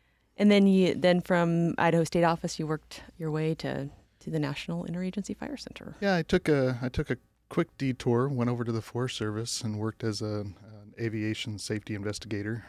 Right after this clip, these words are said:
Speaker 2: for them for three years before coming back to, uh, the national office with the B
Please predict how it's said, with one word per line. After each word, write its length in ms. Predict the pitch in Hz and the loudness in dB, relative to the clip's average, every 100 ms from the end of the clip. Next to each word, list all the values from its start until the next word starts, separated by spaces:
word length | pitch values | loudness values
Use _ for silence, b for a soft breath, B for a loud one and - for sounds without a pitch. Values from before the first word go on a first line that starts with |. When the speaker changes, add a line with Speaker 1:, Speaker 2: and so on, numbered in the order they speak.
| - | -18
Speaker 2:
for 300 | - 107 104 | -8 -6 -4
them 280 | 101 104 | -6 -8
for 240 | 107 - 98 | -8 -8 -8
three 280 | - 107 101 | -8 -8 -6
years 380 | 98 107 117 - | -4 -4 -6 -8
before 340 | - 110 98 | -10 -8 -6
coming 280 | - 104 101 | -6 -8 -10
back 220 | 101 104 - | -14 -20 -12
to, 400 | - 101 101 101 | -8 -6 -6 -6
uh, 120 | 101 | -6
the 100 | 104 | -6
national 380 | 107 101 - 104 | -8 -8 -8 -6
office 400 | 113 117 104 - | -6 -8 -14 -14
with 100 | - | -16
the 60 | |
B 120 | - | -16